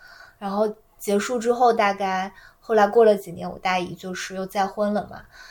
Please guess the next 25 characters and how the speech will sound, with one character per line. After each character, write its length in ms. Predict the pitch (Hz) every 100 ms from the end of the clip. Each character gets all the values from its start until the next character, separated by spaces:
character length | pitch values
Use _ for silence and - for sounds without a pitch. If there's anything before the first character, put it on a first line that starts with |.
| - -
然 120 | 190
后 120 | 208
再 200 | 214 226
婚 240 | 233 233
之 140 | 233 233
后， 420 | 240 220 190 - _ _ -
其 260 | - - 277
实 180 | - 392 440
就 120 | 415
是 420 | - 277 226 - - - -
我 120 | 202
那 120 | 202 226
个 120 | 254
新 240 | - 269
的 120 | 269
大 200 | 233 233
姨 100 | 202
夫 140 | 202 226
对 120 | 233
她 140 | 226 220
挺 220 | - 170
好 340 | 202 196 -
的， 80 | - - - _ - - -
呃， 240 | 202 127 233
但 240 | 262